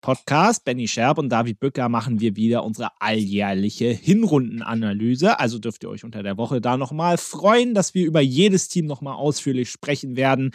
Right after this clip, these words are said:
was so die Ziele sind, wo die so hingehen werden. Das, das werden wir, wie gesagt, nach dem siebzehnten Spieltag dann machen. Könnt ihr euch also drauf freuen. Tim, vielen Dank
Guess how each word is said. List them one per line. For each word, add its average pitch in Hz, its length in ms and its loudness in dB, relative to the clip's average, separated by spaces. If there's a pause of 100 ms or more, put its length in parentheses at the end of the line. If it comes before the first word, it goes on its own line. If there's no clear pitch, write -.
(420)
was 160 160 6
so 156 100 2
die 131 160 0
Ziele 262 400 6
sind, 190 420 4
wo 156 200 2
die 139 120 -2
so 123 140 0
hingehen 135 340 0
werden. 127 260 2
Das, - 220 -6
das 123 160 2
werden 139 200 6
wir, 113 160 2
wie 113 100 4
gesagt, 104 260 2
nach 180 140 4
dem 147 160 2
siebzehnten 143 760 -2
Spieltag 107 840 -2
dann 92 120 -8
machen. 196 280 0
Könnt 131 200 -6
ihr 104 100 -4
euch 98 180 -8
also 101 260 -4
drauf 98 300 -4
freuen. 175 320 4 (600)
Tim, 311 300 4 (440)
vielen 175 380 4
Dank 190 380 2